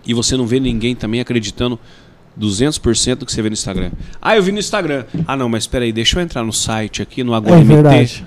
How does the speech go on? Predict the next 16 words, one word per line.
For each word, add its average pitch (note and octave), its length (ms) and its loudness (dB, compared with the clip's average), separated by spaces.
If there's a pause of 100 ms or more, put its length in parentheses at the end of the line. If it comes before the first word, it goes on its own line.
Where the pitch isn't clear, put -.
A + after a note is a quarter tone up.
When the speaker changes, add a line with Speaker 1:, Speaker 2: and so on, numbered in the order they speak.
(120)
Speaker 1:
pra A2 140 -4
ver G#2+ 120 -2
se - 120 -4
é - 20 -2
verdade." F#2+ 640 -4 (320)
Porque G#2+ 220 0
as B2 100 0
pessoas A#2 420 -4
ainda A#2+ 220 -4
confiam A#2+ 640 -2
no A2+ 140 -2
papel G2+ 360 -2
impresso, A#2+ 600 -2
no G#2+ 100 -4
jornal F#2 280 -4
impresso. A#2+ 680 -6